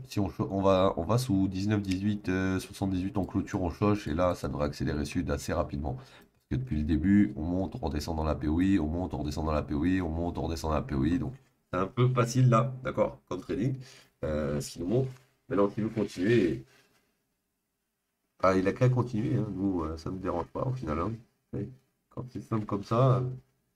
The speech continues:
je veux dire, n'importe qui est capable de voir que, ben, là, t'as une impulsion, on revient dans le bas de ton impulsion avant de refaire une impulsion, on revient dans le bas de ton impulsion avant de refaire une impulsion, et on revient dans le bas de ton impulsion avant de refaire une impulsion, et ainsi de suite.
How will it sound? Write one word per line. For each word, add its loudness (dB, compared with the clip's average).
je -6
veux -10
dire, 2
n'importe 0
qui 6
est 4
capable 2
de 0
voir 2
que, 0
ben, -2
là, 0
t'as -4
une -4
impulsion, -2
on 2
revient 0
dans -2
le -4
bas 0
de -8
ton -4
impulsion -4
avant -2
de -4
refaire 0
une 0
impulsion, -2
on -2
revient -2
dans 0
le -2
bas 0
de -10
ton 0
impulsion -2
avant -2
de -4
refaire 2
une -2
impulsion, 2
et 0
on -4
revient 0
dans 0
le 0
bas 0
de -8
ton -4
impulsion -4
avant -2
de -6
refaire 0
une -2
impulsion, 4
et 4
ainsi 0
de -4
suite. -2